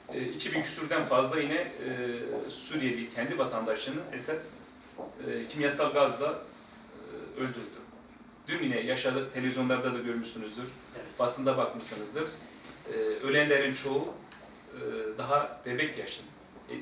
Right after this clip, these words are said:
Speaker 1: daha iki aylık, üç aylık, beş aylık, üç yaşında, beş yaşında, on yaşında çocuklar. Bunların hep, e, diyoruz ya, bir söz vardır. Bunlar ölümü bile adını bilmezken bugün ölümü tadıyorlar. Daha ölümün ne olduğunu bilmezken,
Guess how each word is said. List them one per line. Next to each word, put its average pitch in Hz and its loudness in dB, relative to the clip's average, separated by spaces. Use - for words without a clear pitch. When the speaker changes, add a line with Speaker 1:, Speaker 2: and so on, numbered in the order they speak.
Speaker 1:
daha 131 0
iki 143 -4
aylık, 117 0
üç 131 -6
aylık, 107 -2
beş 127 0
aylık, 107 2
üç - -2
yaşında, - -2
beş 143 0
yaşında, 113 -4
on 139 -2
yaşında - 0
çocuklar. 110 -4
Bunların 160 2
hep, 156 0
e, 117 0
diyoruz 170 0
ya, 113 2
bir 143 -2
söz 147 4
vardır. 104 4
Bunlar 165 8
ölümü 185 6
bile - 6
adını 143 6
bilmezken 180 2
bugün 147 -2
ölümü 131 2
tadıyorlar. 90 -6
Daha - 2
ölümün 147 2
ne 156 6
olduğunu 131 4
bilmezken, 120 -2